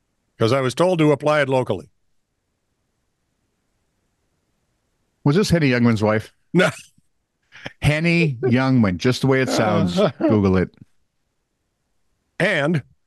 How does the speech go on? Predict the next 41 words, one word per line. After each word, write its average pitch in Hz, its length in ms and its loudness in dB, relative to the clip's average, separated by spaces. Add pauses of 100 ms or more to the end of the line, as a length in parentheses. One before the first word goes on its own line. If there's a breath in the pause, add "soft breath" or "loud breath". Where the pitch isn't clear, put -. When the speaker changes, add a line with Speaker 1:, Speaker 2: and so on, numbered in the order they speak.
Speaker 2:
Please. 104 420 -2 (400)
Speaker 1:
I 262 120 0
was 214 140 0
on 190 200 2
night 165 160 0
watch 123 260 -2
at 113 80 -6
the 131 180 -4
E 160 140 4
R, 123 160 2
and 123 100 0
a 113 60 -2
patient 151 380 -4
had 120 120 -4
cut 175 160 -4
his 147 140 -4
finger 170 300 0
with 120 180 0
a 120 60 0
knife 147 320 -2
while 117 160 0
cooking. 131 440 -2 (1040)
There's - 100 -2
a 151 60 0
weird 214 340 0
powder 147 440 0
on 110 100 -2
the 104 100 -2
wound 120 380 2
mixed 160 240 -2
with 143 180 0
blood, 131 400 0
so 127 160 -2
I 151 100 2
asked 160 240 -2 (1300)
what 127 160 0
it 101 80 -4
was. 151 420 0
He 135 100 -4
told 170 240 -2
me 160 200 -2